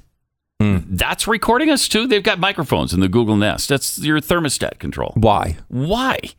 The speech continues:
Speaker 2: Why is that listening to me? Why is that recording me? Why is that keeping, y-, you don't, I don't talk to it, so why would you need to learn from my language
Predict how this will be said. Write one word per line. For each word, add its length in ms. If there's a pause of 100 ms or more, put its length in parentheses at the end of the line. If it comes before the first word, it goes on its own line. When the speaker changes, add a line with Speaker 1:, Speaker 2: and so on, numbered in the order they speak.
(140)
Speaker 2:
Why 180
is 140
that 160
listening 380
to 60
me? 300
Why 180
is 100
that 120
recording 500
me? 180 (280)
Why 180
is 120
that 200
keeping, 520 (480)
y-, 260
you 140
don't, 200 (340)
I 80
don't 300
talk 540
to 200
it, 160
so 200
why 260
would 220
you 80
need 720 (800)
to 100
learn 320
from 180
my 180
language 600